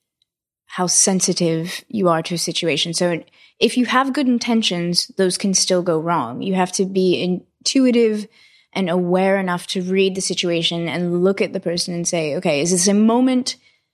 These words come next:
that is good to give them advice?" Or, like, how much do you consider before you're just like, "Oh, you should do blah, blah, blah, blah, blah"? Like, do you stand back and look at the situation? Because there's the intention, and then that sensitivity, I think,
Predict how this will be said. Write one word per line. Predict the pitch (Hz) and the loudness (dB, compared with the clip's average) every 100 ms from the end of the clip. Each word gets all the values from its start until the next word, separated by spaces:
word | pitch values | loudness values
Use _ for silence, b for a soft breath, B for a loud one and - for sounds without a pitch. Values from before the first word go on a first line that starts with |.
| _ | _
that | 190 | -2
is | 196 | 0
good | 190 - 208 190 | -2 0 0 2
to | - | -2
give | 190 185 | -2 -2
them | 185 175 | -2 -4
advice?" | 170 175 151 170 - | -2 0 0 0 -4
Or, | 196 - | -6 -4
like, | 190 | -6
how | 170 214 | -2 0
much | 220 214 - | 0 -2 -4
do | 208 | -4
you | |
consider | 202 196 - 185 175 | -2 0 2 2 0
before | 180 196 | -2 -2
you're | 185 | -2
just | 180 - | -2 -4
like, | - _ | -8 _
"Oh, | - | 0
you | 302 269 | 2 2
should | 262 254 226 | 2 0 0
do | 247 | 0
blah, | 226 226 | 2 0
blah, | 233 | 0
blah, | 233 | 0
blah, | 233 | 0
blah"? | 254 240 - 226 b b b - | 2 2 0 -6 b b b -12
Like, | 190 | -10
do | 202 | -6
you | 190 | -6
stand | - 196 | -4 -2
back | 202 185 185 - | 0 0 -2 -10
and | 175 170 _ _ _ _ _ - | -10 -10 _ _ _ _ _ -6
look | 190 214 208 | 0 0 0
at | - | -4
the | 170 | -2
situation? | 180 165 175 156 165 - 165 | -2 -2 0 0 0 -4 -6
Because | 175 180 | -4 -2
there's | 185 180 180 | 0 -2 -2
the | 180 | -2
intention, | 185 214 220 214 214 | 0 2 2 2 0
and | 185 | 2
then | 175 175 | 0 0
that | 165 - | -2 -2
sensitivity, | 185 180 - - 170 165 160 143 | -4 0 -2 0 -2 0 0 0
I | |
think, | 180 175 175 | -2 -6 -8